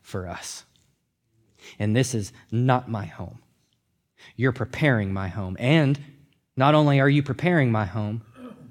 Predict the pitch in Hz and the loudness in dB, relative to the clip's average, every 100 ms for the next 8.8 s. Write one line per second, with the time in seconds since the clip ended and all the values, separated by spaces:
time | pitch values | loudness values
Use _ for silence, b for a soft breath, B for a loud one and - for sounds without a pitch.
0 | _ _ _ 123 127 139 131 139 156 143 | _ _ _ -4 2 4 8 8 6 6
1 | 147 147 143 143 139 135 135 139 156 147 | 4 2 0 4 6 4 4 4 4 4
2 | 127 165 135 113 123 - 175 160 156 151 | 2 4 4 4 -2 -2 2 4 4 2
3 | 147 139 - - - - 156 135 117 110 | 4 4 2 -8 -16 -4 2 2 2 -2
4 | - - 104 87 - _ _ _ _ _ | -2 -10 -8 -8 -16 _ _ _ _ _
5 | _ _ _ _ _ _ _ _ _ _ | _ _ _ _ _ _ _ _ _ _
6 | _ _ _ - 123 - 143 147 139 117 | _ _ _ -6 -6 4 4 6 4 2
7 | 123 160 156 151 147 117 - - 147 147 | 2 4 4 2 -4 -4 -8 2 4 6
8 | 151 135 131 131 127 117 - | 2 0 -2 0 0 0 -4